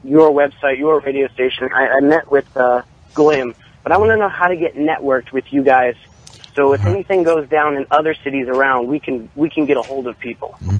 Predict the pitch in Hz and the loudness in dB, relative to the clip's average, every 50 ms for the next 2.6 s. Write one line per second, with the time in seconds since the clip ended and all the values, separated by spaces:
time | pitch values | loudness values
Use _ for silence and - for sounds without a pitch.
0 | - _ - 117 123 139 180 175 165 151 - 175 175 175 175 175 170 160 143 127 | -4 _ 4 6 8 8 8 6 4 2 4 4 4 6 6 6 6 6 4 4
1 | 113 117 143 151 151 151 143 - - 156 147 139 131 143 160 151 - 170 165 156 | 6 6 6 6 6 4 2 4 4 6 6 6 6 6 4 4 6 6 6 6
2 | 143 131 - 170 160 160 160 160 160 156 143 | 4 2 4 4 6 6 8 8 6 6 4